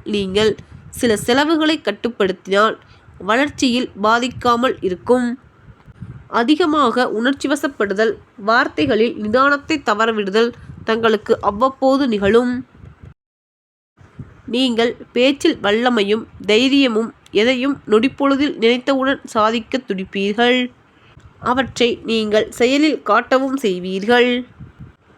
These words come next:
உங்கள் பிள்ளைகளிடத்தில் நீங்கள் அதிக எதிர்பார்ப்புடன் காணப்படுவீர்கள். தொழிலில் நிதானமான, உறுதியான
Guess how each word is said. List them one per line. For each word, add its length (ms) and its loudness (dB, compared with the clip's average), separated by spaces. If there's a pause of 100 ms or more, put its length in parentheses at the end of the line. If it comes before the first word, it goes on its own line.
(260)
உங்கள் 420 2
பிள்ளைகளிடத்தில் 880 0 (120)
நீங்கள் 420 0 (220)
அதிக 220 0 (200)
எதிர்பார்ப்புடன் 720 -2
காணப்படுவீர்கள். 1040 0 (760)
தொழிலில் 460 4 (140)
நிதானமான, 800 2 (180)
உறுதியான 540 2